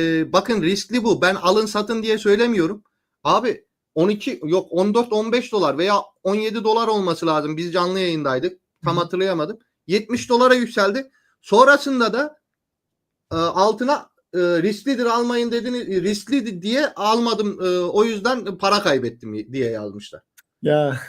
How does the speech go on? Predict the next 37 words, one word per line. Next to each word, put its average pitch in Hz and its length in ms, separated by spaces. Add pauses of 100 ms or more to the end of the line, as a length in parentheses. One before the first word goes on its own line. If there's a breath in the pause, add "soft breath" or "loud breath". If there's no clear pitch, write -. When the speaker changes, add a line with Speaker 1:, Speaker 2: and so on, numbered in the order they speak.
Speaker 1:
Ya 156 240
bir 220 100
kişi 277 300
de 127 320
di-, 175 280
dememiş 294 460
ki. 202 260 (360 soft breath)
Yani 208 240
adamlar 254 540
yani, 233 240
e, 196 500 (140)
sabahın 240 460
köründe 254 400
yayın 202 320
açmış, 262 460
bilgi 196 320
vermiş. 254 420
"Ya 196 140
izledik 214 520
işte, 208 360 (100)
riskini 202 600
de 254 100
kendin 240 340
al 247 140
kardeşim." 208 680
dememiş 202 520
yani. 107 240 (560)
Speaker 2:
Vallahi 160 260
Speaker 1:
İki 160 160
Speaker 2:
çok - 0
Speaker 1:
taraflı 247 460
da 254 180 (300)
yani 185 320
düşse 240 460
de 240 60
yükselse 254 720
de, 311 200